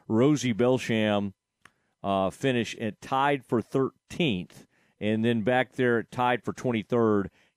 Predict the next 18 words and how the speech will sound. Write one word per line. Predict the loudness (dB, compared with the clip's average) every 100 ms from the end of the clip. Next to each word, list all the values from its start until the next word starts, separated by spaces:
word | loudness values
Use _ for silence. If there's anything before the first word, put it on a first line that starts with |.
| -6
Hannah | -2 -2
Karg. | -2 -2 0 2 2 0 -2
So | -4
the | 0
Bears | 2 4 2 -2 _ -20 -4
really | 2 4 4 2 0
all | 2 4 6 6 4 2 -2 _ _ _
just | -6 -4
finished | -2 0 0 -4
extremely | -8 -10 -2 0 2 2 0
strong | -2 0 2 4 2 0
today. | -2 0 0 0 -2 -6 _ _ -8
And | -4
in | -4
fact, | -2 2 2 2 -2 -4
Aaron, | 0 2 0 -4 _ _ _ _ _ _ -6
that | -4 -4
sixty-nine | -6 -4 -2 0 0 2 4 4 4 2 0 -2